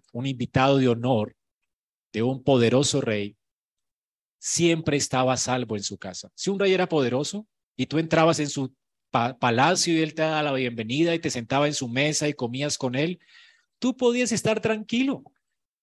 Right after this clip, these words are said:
Hoy celebramos el Día de la Reforma Protestante.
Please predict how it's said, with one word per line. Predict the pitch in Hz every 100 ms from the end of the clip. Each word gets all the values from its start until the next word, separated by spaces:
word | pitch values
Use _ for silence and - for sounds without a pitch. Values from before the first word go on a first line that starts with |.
| _ _ _ _ -
Hoy | 139
celebramos | 151 151 135 151 151 156 -
el | 151 113
Día | 127 147
de | 143
la |
Reforma | 123 120 147 151
Protestante. | 143 131 127 156 202 208 101